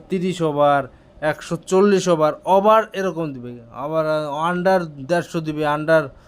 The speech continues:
একশো পঞ্চান্ন দিবে, তখন কিন্তু আন্ডার ধরবে না। আপনারা অনেকেই এই ভুলটা করেন, তবে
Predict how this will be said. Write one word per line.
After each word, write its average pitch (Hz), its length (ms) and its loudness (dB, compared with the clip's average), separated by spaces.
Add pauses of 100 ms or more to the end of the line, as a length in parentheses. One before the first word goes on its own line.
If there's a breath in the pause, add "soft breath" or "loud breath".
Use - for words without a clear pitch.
(340 soft breath)
একশো 160 260 -4
পঞ্চান্ন 165 340 -2
দিবে, 147 160 -4
তখন 175 300 -2
কিন্তু 202 180 -2
আন্ডার 175 380 4
ধরবে 151 240 0
না। 135 100 -2
আপনারা 170 240 0
অনেকেই 190 440 2
এই 190 140 4
ভুলটা 175 320 -2
করেন, 139 280 2
তবে 196 360 0